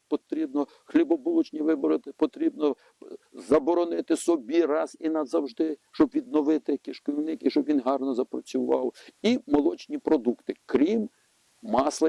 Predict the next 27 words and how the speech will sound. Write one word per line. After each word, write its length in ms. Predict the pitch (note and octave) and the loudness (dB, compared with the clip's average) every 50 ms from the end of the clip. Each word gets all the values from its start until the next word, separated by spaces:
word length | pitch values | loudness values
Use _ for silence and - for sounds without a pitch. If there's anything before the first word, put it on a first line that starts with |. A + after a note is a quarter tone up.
| - - | 2 0
і 60 | - | -6
сметани. 640 | - - - B2 B2 _ - - - - - - - _ _ _ _ | -8 -4 -4 -4 -4 _ -6 -8 -8 -8 -16 -20 -20 _ _ _ _
Бо 140 | - - A2+ | -2 -2 -2
це 200 | - - - F3+ | 2 4 2 2
жир, 360 | A#2+ G#2+ D3+ D#3+ D#3 C#3+ D3+ - - _ - | 4 2 2 2 2 0 -4 -8 -8 _ -6
який 280 | A2+ G#2 - - E3 | -6 -4 -2 -4 -4
потрібен, 560 | - - A#2+ G#2+ - - F4+ - - - - - | -4 -4 -6 -6 0 0 -2 0 0 -4 -4 0
і 80 | B2+ A#2+ | -2 0
гарно 360 | - B2 C#3+ D3 D3 E3 C#3 | 2 2 -2 -2 0 -2 -2
виділяється 640 | B2 G#2 G2+ G#2+ G2+ A#2 B2+ C3+ B2+ - - A#2 G#2 | -2 0 -4 -4 -2 -2 -2 -2 -4 -2 -2 -4 -2
жовч, 420 | - - C3 D#3+ F3+ - - _ _ _ _ _ - | 0 2 4 4 4 2 -4 _ _ _ _ _ -2
і 100 | A#2+ A#2+ | -2 0
не 120 | A2+ G#2+ | 0 -2
буде 280 | F2+ - C#3+ D3 D3+ C3+ | -2 -4 -4 -4 -4 -4
тоді 320 | - A2+ F2+ A#2+ A#2+ A#2+ _ _ _ - | -4 -6 -6 -4 -8 -8 _ _ _ -12
запорів. 460 | - - - - - - - - - - _ _ _ - - - - - - | -2 0 0 0 0 -4 -4 -4 -4 -8 _ _ _ -20 -20 -20 -20 -18 -8
Це 240 | - - F3+ A3 G3+ _ - | 4 6 6 6 4 _ 2
то, 120 | F#3 F#3+ | 2 2
що 140 | - - D#3+ | 4 2 -2
треба 320 | - E3 E3 D3+ C#3 C3+ | 2 4 2 4 2 0
відмовитися. 800 | A2 B2 C#3+ A#2+ B2 D3 B2+ G2+ F2 - _ - - - - - - | 0 0 0 0 2 2 2 2 0 -6 _ -14 -18 -14 -14 -10 0
Ясно, 320 | - G3+ A3 G#3 - - C#4+ | 2 4 4 4 2 -2 -2
багато 440 | G3+ - - A#2+ E3+ G3 - - - | 2 2 2 2 2 0 0 -2 -2
білка 360 | G#2 D4+ D#4+ B3+ - A2 G2 | 2 0 0 0 0 -12 -14
тоді 260 | - - - - G2 | -12 -16 -18 -18 -18
не 140 | F#2+ F#2 F#2 | -18 -18 -20
потрібно. 500 | _ G#2+ - _ - - - - - | _ -20 -20 _ -20 -20 -20 -20 -20